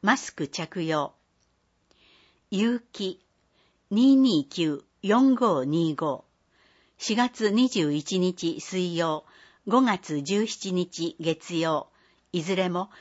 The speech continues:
九時四十分から十時四十分。卵クラブ、要予約。申し込み、先着親子十組。四月二十八日水曜、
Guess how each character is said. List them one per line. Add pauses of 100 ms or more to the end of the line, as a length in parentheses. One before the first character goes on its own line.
(200)
九
時
四
十
分
か
ら
十
時
四
十 (160)
分。 (1040)
卵
ク
ラ
ブ、 (160)
要
予
約。 (960)
申
し
込
み、 (400)
先
着
親
子
十
組。 (1160)
四
月
二
十
八
日
水
曜、